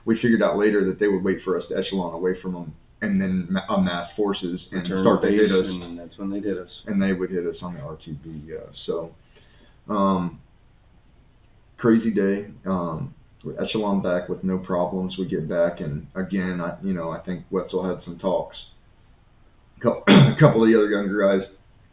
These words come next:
Speaker 1: just had to tell him, Hey, like, this is you can do everything right in this game, and people will still die.
Speaker 2: It's the
Speaker 1: So
Speaker 2: real,
Speaker 1: let's
Speaker 2: it's the real deal.
Speaker 1: Yeah, so let's mitigate our errors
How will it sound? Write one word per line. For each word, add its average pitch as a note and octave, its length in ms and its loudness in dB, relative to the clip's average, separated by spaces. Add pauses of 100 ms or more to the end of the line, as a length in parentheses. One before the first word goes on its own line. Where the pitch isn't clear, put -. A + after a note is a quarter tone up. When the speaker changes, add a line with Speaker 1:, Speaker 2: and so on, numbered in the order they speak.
(200)
Speaker 1:
just A2+ 120 -4
had F#2+ 140 -4
to - 60 -10
tell G#2 180 -4
him, F#2+ 80 -2
Hey, F#2+ 320 -2
like, E2+ 220 -8
this F#2+ 220 -6
is F#2+ 100 -4 (420)
you A2 120 0
can A2 140 -2
do F#2+ 180 0
everything G#2+ 440 0
right G2+ 180 0
in G2 100 -2
this F#2 160 -2
game, F#2+ 420 -4 (200)
and F#2 140 -8
people F#2+ 260 -2
will F2+ 220 -4
still E2+ 160 -6
die. D2 300 -8 (720)
Speaker 2:
It's F2+ 160 -18
the F#2+ 60 -8
Speaker 1:
So F#2 120 4
Speaker 2:
real, G2 120 6 (100)
Speaker 1:
let's - 140 -6
Speaker 2:
it's G2+ 200 -12
the G2 80 -4
real G2+ 240 0
deal. G2 280 -2 (240)
Speaker 1:
Yeah, D2+ 320 -4
so G2 60 -6
let's F#2 240 -2
mitigate F#2+ 520 2
our F#2 420 -2 (720)
errors F#2+ 480 4